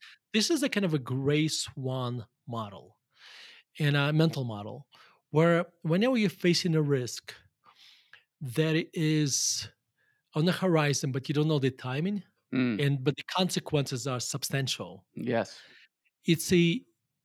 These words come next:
Speaker 1: you never, like, you, like, a lot of times you're tr-, what you're trying to do, you're trying to look for the signals
Speaker 2: Mm.
Speaker 1: for, okay, when this happens, when it start, I'm, I'm gonna, I'm, I'm gonna react.
Speaker 2: Mm-hmm.
Speaker 1: The problem is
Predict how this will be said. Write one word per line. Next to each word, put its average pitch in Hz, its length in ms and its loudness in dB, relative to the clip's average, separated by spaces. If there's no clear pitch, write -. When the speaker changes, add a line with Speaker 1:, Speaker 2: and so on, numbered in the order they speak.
Speaker 1:
you 165 420 0
never, 208 500 2
like, 165 240 -2
you, 170 220 -8
like, 190 220 -4
a 180 40 -2
lot 202 160 0
of 233 120 -4
times 175 340 0
you're 156 140 2
tr-, - 360 -6
what 156 140 0
you're 143 60 -4
trying 214 260 0
to 180 100 -4
do, 147 100 0
you're 143 120 0
trying 185 380 -2
to - 180 -4
look 147 240 -2
for 143 220 -4
the 127 100 -2
signals 175 800 -4
Speaker 2:
Mm. 104 240 -4
Speaker 1:
for, 151 420 4
okay, 156 140 0
when 147 220 2
this 180 160 4
happens, 156 360 0
when 147 120 2
it - 20 -2
start, 175 240 -2
I'm, 151 240 2
I'm 147 120 2
gonna, 160 140 2
I'm, 151 140 0
I'm 151 140 -4
gonna 143 180 0
react. 135 460 -2
Speaker 2:
Mm-hmm. 120 240 -4
Speaker 1:
The 165 60 -6
problem 226 400 -4
is 147 260 -4